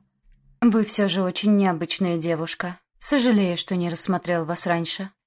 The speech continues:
и ценю, что со своей просьбой вы обратились именно ко мне». Король медленно наклонялся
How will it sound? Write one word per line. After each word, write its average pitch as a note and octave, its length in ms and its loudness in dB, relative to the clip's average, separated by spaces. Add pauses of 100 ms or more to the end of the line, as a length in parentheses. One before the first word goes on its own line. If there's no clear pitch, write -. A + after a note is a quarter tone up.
и G#3 80 0
ценю, G3 400 2
что G#3 200 -4
со - 140 -2
своей E3+ 360 0
просьбой E3+ 440 0
вы F3+ 140 2
обратились E3+ 640 -2
именно E3 240 -2
ко E3+ 120 0
мне». E3 300 -2 (640)
Король F#3+ 300 4
медленно F#3 500 0
наклонялся F#3 760 -2